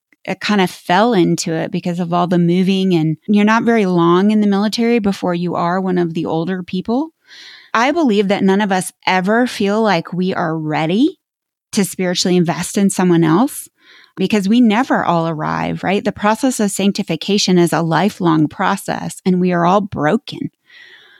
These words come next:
We just have to start. And all we have to do is find somebody that we are just one step ahead of them. And it doesn't even mean that they're, we're older than them.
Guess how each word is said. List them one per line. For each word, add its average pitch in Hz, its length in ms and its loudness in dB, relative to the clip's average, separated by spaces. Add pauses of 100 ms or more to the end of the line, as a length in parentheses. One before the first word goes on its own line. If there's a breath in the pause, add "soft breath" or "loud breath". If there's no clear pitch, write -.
(200 loud breath)
We 208 240 2
just 339 220 0
have 294 240 -2
to 190 100 -2
start. - 840 -2 (240 loud breath)
And - 100 2
all 233 240 2
we 311 100 4
have 370 140 -2
to 294 100 0
do 214 200 2
is 208 160 0
find 190 260 2
somebody 180 460 -2
that 180 180 -2
we 196 160 -2
are 196 80 -4
just 180 220 -6
one 180 500 2 (320)
step - 580 -2 (240)
ahead 175 280 -2
of 196 80 -2
them. 254 220 2
And 247 80 0
it 185 100 -4
doesn't 302 260 2
even 208 260 2
mean 180 180 2
that 165 160 0
they're, 170 200 -2 (140)
we're 175 280 0
older 226 360 2
than - 220 -4
them. - 300 -4